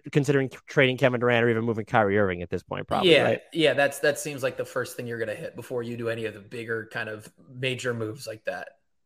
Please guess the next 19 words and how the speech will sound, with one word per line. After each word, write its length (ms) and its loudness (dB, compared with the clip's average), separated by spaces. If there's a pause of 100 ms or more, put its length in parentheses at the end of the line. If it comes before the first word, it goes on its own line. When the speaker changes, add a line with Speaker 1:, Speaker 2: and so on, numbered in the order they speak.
(880)
Speaker 1:
Um, 420 8 (220)
and 440 6 (540)
I 80 8
guess 320 2 (220)
let's 200 8
just 200 4
assume 400 4
they 120 6
stay 220 4
together. 480 0 (400)
How 160 4
many 160 2
Speaker 2:
Yeah. 60 -2
Speaker 1:
teams 680 -2 (220)
are 100 6
you 160 2
prepared 520 2
to 60 -4
say 580 0